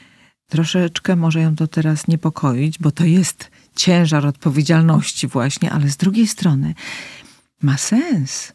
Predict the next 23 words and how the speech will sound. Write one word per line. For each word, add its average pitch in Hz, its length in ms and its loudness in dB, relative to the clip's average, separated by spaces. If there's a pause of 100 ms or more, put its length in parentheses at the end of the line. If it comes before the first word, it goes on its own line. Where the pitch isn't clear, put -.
(140)
ma 147 200 2
cel. 233 580 0 (360)
Coś 170 260 0
ją 160 120 4
w 156 60 -2
tym 165 240 2
życiu 165 300 2
już 170 300 2
określa, 196 880 2 (380)
coś 170 240 0
już 165 160 2
ją 180 160 6
zbudowało, 170 800 2
prawda? 143 340 0 (440)
A 170 60 0
ile 202 320 0
takich 180 340 -4
młodych 180 400 2
osób 170 420 0
gdzieś 165 220 -2
tam 185 160 -2
się 196 120 -2
błąka, 190 560 0